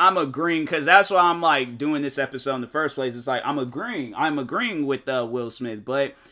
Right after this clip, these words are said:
no, like, he's walking back, and then he's all like, "Keep my wife's name out your mouth," and he's cussing at him and stuff. And it's like, nah, this is serious.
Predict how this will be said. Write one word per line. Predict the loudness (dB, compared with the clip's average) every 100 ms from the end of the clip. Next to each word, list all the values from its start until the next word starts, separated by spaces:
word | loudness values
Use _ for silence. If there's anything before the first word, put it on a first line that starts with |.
| -18 0
no, | 6 8
like, | 8 4
he's | 4 -2
walking | 0 2 2 2 2
back, | 8 8 6
and | -4
then | -4
he's | -2 -2 0
all | 0 2
like, | 2 2 0
"Keep | -2 -2 4
my | 4
wife's | 4 4 2 0
name | -2 -2 2 4
out | 4 2
your | -2
mouth," | 0 4 4 4
and | -2
he's | -4 -4
cussing | 0 0 0 0
at | 2 2
him | -2 -6
and | -8
stuff. | -8 0 0 0
And | -4
it's | -4 2
like, | 4 4 0 -12 _ -6
nah, | 4 6 6
this | 2
is | -2
serious. | -2 0 2 0 -2 -12